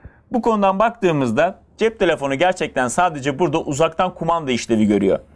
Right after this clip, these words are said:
Şimdi cep telefonuna görüntüsü geldi mesela cihazın. Buradan zoom yapmak için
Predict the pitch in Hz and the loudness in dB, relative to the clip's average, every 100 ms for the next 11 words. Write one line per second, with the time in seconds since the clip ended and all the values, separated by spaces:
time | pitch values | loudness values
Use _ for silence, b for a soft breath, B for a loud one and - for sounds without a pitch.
0 | B B B B - 190 214 220 214 180 | B B B B -4 -2 -2 -2 0 0
1 | 175 151 147 185 185 - 175 170 180 196 | 0 0 2 2 0 -6 0 2 2 0
2 | 151 - 107 98 - 113 104 113 190 - | -2 0 2 0 0 0 0 -2 -6 -10
3 | B B _ 214 202 147 160 202 _ _ | B B _ -2 0 0 -2 -8 _ _
4 | _ _ 156 226 202 190 202 - - 135 | _ _ -4 0 2 0 -4 -6 -4 -4
5 | 120 | -4